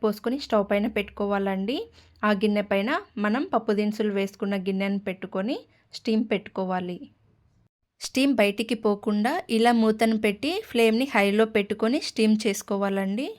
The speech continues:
ఇక్కడ మనం హోల్స్ ఉండే గిన్నెలో వేసుకొని స్టీమ్ పెట్టుకున్నాం కాబట్టి ఫిఫ్టీన్ మినిట్స్ తర్వాత ఇలా మంచిగా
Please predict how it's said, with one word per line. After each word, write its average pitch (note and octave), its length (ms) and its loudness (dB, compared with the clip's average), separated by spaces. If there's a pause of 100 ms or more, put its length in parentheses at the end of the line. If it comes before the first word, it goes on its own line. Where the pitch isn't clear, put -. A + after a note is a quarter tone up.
(760)
ఇక్కడ A#3 260 2 (120)
మనం C4 240 2
హోల్స్ A#3+ 380 2
ఉండే A3+ 160 4 (100)
గిన్నెలో G#3+ 420 4
వేసుకొని A3 440 0
స్టీమ్ A3+ 280 0
పెట్టుకున్నాం G#3 480 -2 (100)
కాబట్టి G3 380 -2 (140)
ఫిఫ్టీన్ A3+ 460 0
మినిట్స్ G#3+ 320 2 (120)
తర్వాత G3 360 -2 (500)
ఇలా A#3 200 6 (120)
మంచిగా G#3+ 420 0